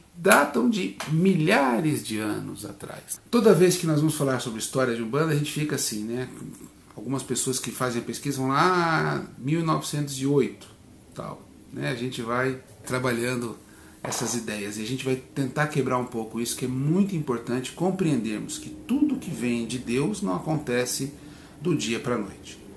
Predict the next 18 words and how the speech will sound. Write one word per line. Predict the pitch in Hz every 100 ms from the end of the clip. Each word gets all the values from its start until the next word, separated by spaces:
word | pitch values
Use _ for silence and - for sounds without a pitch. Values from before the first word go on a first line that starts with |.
| - - - -
Então | 101
a |
gente | 107
vai | 113
trabalhar | - 120 110 110 139 143 -
este | 165 202 196 -
conceito, | - 170 151 - 107 98 -
vai | 107
ser | - 120 - 147
bem | 165 160
gostoso, | 117 - 104 117 117
bem | 107 131
bacana. | 110 - 107 113 123 123 - -
Muitas | 370 311 156
pessoas, | 113 - 156 143 -
quando | 147 143
vão | 127
falar | 151 123 117 127 113